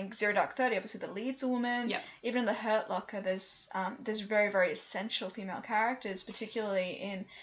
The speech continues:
Speaker 1: and they might be in wife roles and stuff, but they feel like fully formed characters.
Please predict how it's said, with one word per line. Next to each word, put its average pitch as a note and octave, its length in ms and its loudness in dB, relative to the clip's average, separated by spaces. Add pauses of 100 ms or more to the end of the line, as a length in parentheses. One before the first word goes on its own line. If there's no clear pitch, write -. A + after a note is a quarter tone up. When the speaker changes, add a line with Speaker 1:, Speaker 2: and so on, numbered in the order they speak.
(160)
Speaker 1:
and A#3+ 100 6
they A#3+ 60 8
might A#3 320 8
be A3+ 160 4
in G3 480 -4 (1120)
wife A#3 460 8
roles B3+ 340 6
and C4 100 0
stuff, G#3+ 180 2
but G#3+ 80 -2
they A3 80 4
feel B3 200 0
like - 140 4
fully G#3 260 -2
formed F#3+ 340 -6
characters. - 840 2